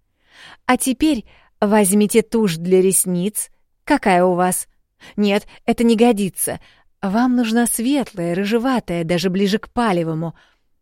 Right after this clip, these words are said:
Вот, возьмите мою. Несколько раз проведите по ресницам. Не бойтесь,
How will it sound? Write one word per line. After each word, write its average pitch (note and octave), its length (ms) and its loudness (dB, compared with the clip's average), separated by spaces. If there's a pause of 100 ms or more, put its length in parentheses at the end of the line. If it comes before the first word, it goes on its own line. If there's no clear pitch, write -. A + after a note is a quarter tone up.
(140)
Вот, B3 320 4 (280)
возьмите C4 520 2
мою. E3+ 400 -2 (960)
Несколько A3+ 600 4
раз G3+ 220 0
проведите G#3+ 520 0
по G3+ 100 0
ресницам. F3 800 -2 (500)
Не C#4 180 2
бойтесь, G#3+ 680 2